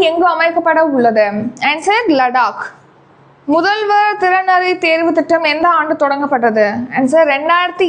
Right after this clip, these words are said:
இருபத்தி மூன்றாம் ஆண்டு. உங்கள் பணம், உங்கள் உரிமை எனும் பிரச்சாரத்தினை தொடங்கி வைத்தவர் யார்? ஆன்சர் நிர்மலா சீதாராமன். வித்தல் ராவ் வி கே பாட்டில் கூட்டுறவு சர்க்கரை ஆலை எங்கு அமைந்துள்ளது?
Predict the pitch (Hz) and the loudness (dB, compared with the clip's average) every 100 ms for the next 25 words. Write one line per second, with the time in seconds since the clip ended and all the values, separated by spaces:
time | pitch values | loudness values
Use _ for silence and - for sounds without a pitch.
0 | 302 302 330 330 381 440 311 320 330 320 | 0 0 0 0 0 0 2 2 2 2
1 | 302 247 220 208 202 - - - - _ | 0 0 0 0 0 -6 -18 -20 -20 _
2 | _ - 320 359 370 392 381 370 277 320 | _ -2 0 2 2 0 -2 -2 0 0
3 | 415 453 427 277 302 302 330 349 262 226 | -2 -4 0 2 4 2 0 0 0 2
4 | 220 220 151 - 294 320 311 320 311 330 | 0 -2 -4 -2 0 0 0 0 0 0
5 | 359 339 339 339 339 339 320 359 370 339 | 0 0 0 -2 -2 -2 -2 0 0 0
6 | 311 302 285 269 233 214 - - - 277 | 2 2 2 2 2 0 -4 -16 -4 -2
7 | 302 339 320 359 403 381 359 370 359 349 | 0 0 2 2 2 2 2 2 2 2
8 | 302 254 226 208 208 - - - - _ | 2 0 -2 -2 -4 -8 -18 -20 -20 _
9 | _ _ - 349 349 427 427 403 392 381 | _ _ -4 -2 0 -2 0 0 2 2
10 | 320 370 370 381 370 359 330 330 349 349 | 2 0 2 2 0 0 0 0 0 0
11 | 330 359 359 339 330 330 330 294 - 330 | 0 0 2 2 0 0 -2 -2 0 0
12 | 320 294 285 302 381 392 294 302 339 349 | 2 2 0 0 -2 0 0 0 2 0
13 | 294 285 302 269 247 226 214 | 0 0 0 2 2 2 2